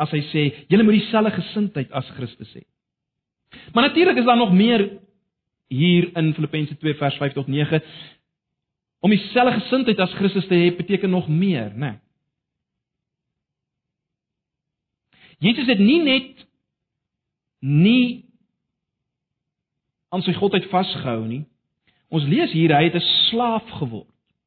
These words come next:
Hy het 'n slaaf geword. Nou, 'n slaaf in daardie tyd het die laagste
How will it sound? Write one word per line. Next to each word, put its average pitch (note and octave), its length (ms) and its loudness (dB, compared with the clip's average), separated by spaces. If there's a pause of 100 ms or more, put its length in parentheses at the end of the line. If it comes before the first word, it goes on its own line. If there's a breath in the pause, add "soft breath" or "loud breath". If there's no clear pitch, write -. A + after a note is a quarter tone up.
(1200)
Hy C3 80 -10
het C#3 100 -10
'n - 60 -10
slaaf E3 280 0
geword. G#2 240 -16 (3500 soft breath)
Nou, E3 120 2
'n - 180 0
slaaf A3 300 2
in A#3 80 0
daardie E3 340 2
tyd E3+ 200 0
het D3+ 80 0
die D3 180 4 (100)
laagste F3 640 -2